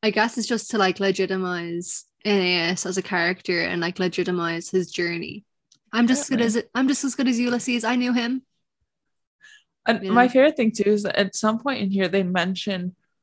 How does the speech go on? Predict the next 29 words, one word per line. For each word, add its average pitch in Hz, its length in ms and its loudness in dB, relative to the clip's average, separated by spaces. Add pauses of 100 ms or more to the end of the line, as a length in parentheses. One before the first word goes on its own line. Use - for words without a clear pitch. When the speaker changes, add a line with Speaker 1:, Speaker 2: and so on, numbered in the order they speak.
(160)
Speaker 2:
that, 190 260 4
um, 170 460 4
Aeneas 185 420 0
is 196 100 -14
Hector's 185 480 -2
brother, 214 520 2 (840)
but, 220 120 2
like, 214 420 4
Hector 254 380 0
didn't 294 220 2
have 247 220 2
another 196 280 0
brother. 160 320 -2
He 190 140 -4
had 185 140 -8
Paris, 175 560 -2
and 175 120 -8
that's 156 200 -2
it. 101 200 -4 (1500)
Speaker 1:
Hmm. 202 340 2
Speaker 2:
And 214 140 4
then 208 160 4
the 220 200 2
Odyssey, 214 520 0
they're 220 200 -2
literally 214 360 -2
like, 208 280 -4
"Yeah, 269 460 0 (360)
uh, 226 300 2